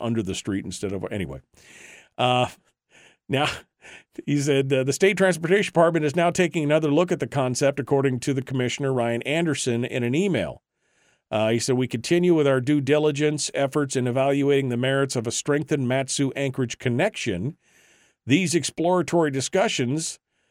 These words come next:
uh, is, that's exactly it. They are dis-, they're, they're exploratory discussions. There's no actions being taken. They're also examining the use of tunnels for upgrades of the Seward Highway between Anchorage and Girdwood.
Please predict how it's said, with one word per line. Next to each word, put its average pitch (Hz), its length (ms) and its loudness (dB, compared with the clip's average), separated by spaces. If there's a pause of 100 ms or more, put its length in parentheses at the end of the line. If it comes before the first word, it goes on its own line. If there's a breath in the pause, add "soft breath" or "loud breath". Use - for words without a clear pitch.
(160)
uh, 127 320 2
is, 147 240 -2
that's 135 240 -2
exactly 127 420 0
it. 113 100 0
They 120 120 2
are 123 140 2
dis-, 113 280 -4
they're, 135 240 2
they're 123 400 0
exploratory 123 680 2
discussions. 92 560 -6
There's 107 160 -4
no 143 300 4
actions 147 360 0
being 127 260 -2
taken. 113 440 0 (580 loud breath)
They're 127 160 2
also 185 320 4
examining 139 560 0
the 127 80 0
use 131 240 0
of 120 120 -2
tunnels 135 360 0
for - 240 -4
upgrades 131 560 0
of 123 160 -2
the 117 80 -4
Seward 127 420 0
Highway 160 800 0 (560)
between 165 540 2
Anchorage 139 560 0
and 143 240 0
Girdwood. 165 640 2